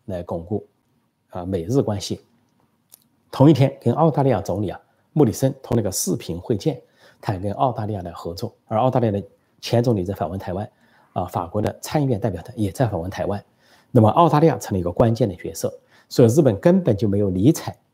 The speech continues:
习近平和李克强的贺信，对这个，这样的贺信呢，礼尚往来的事情根本没做积极的反应，而日本的企业仍然在大举撤离中国，因为日本现在不看你的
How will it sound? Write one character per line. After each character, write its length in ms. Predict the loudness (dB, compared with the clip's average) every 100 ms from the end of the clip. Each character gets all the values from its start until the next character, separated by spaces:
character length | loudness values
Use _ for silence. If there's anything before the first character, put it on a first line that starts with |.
| _
习 220 | -14 -10
近 100 | -8
平 180 | -10 -12 -16
和 180 | -12
李 100 | -10
克 160 | -10 -10
强 220 | -10 -14
的 160 | -16 -16
贺 200 | -2 -2
信， 200 | -2 -10 _ _
对 160 | -2 0
这 100 | 0
个， 80 | 0
这 140 | 2
样 100 | 2
的 60 | 0
贺 180 | -4
信 140 | -4 -6
呢， 80 | -12 _ _ _
礼 180 | -6 -6
尚 180 | -4 -4
往 200 | -4 -6
来 100 | -8
的 60 | -8
事 160 | -8
情 180 | -10 -10 -2
根 160 | -2
本 80 | -2
没 100 | -6
做 160 | -8 -8
积 160 | -8
极 80 | -8
的 80 | -12
反 160 | -14
应， 100 | -14 -16 _
而 100 | -6
日 140 | -2 0
本 100 | -2
的 60 |
企 180 | -4 -4
业 60 | -4
仍 120 | -2
然 120 | -4
在 100 | -4
大 220 | -8 -8
举 200 | -8 -14 -16 _ -16
撤 160 | -10
离 120 | -8 -8
中 120 | -8
国， 180 | -10 -14 _ 2
因 80 | 4
为 40 |
日 120 | 6 4
本 100 | 2
现 100 | 0
在 80 |
不 140 | -2 -6
看 260 | -6 -8
你 80 | -8
的 160 | -12